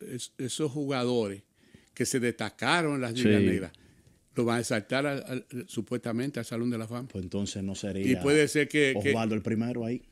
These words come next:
Speaker 1: ¿Eh?
Speaker 2: Si reconocen eso, ¿no sería entonces Osvaldo el primero en llegar?
Speaker 1: Bueno, pero que él no, él no jugó en las ligas mayores.
Speaker 2: Era en las ligas negras.
Speaker 1: Las ligas negras.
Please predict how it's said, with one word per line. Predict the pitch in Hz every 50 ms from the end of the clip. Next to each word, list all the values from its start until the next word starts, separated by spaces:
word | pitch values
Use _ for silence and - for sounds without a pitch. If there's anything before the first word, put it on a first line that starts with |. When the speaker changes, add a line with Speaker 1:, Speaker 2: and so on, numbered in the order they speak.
| _ _ -
Speaker 1:
¿Eh? | 120 156 214 - _ _ _ _ _ _ - - _
Speaker 2:
Si | _ - - - 135 123
reconocen | 113 127 120 - 123 123 131 147 147 - 165 156 143
eso, | 127 113 107 - 107
¿no | 107 110
sería | 107 - 117 117 120 120
entonces | 113 107 - 117 113 110 - - 110 110 104 -
Osvaldo | 104 101 104 104 107 110 113
el | 113 98
primero | 113 110 104 110 117 123 120
en | 113
llegar? | 110 107 104 110 120 120 107 - _ _ _ _ _ _ _ _ _ _ _ _ _ _ _ _ _ _ _ _ _ _
Speaker 1:
Bueno, | 120 123 139 151 151 127
pero | - 135 127 127
que | 113 - 123 120 131 131 143 131
él | 131
no, | 135 139 143 143 -
él | 143 135
no | 135 143 135
jugó | 139 143 127 120 139 143 151 147
en | 131
las | 123 117
ligas | 120 120 120 120
mayores. | 120 117 110 113 123 131 135 95 76 - _ _ _ _ _ _ -
Speaker 2:
Era | - 107 117
en | 123
las | 120 113
ligas | 113 123 123 117 107
negras. | 107 104 98 90 78 -
Speaker 1:
Las | 117 110
ligas | 110 110 110 113 113 107
negras. | 104 101 117 120 - -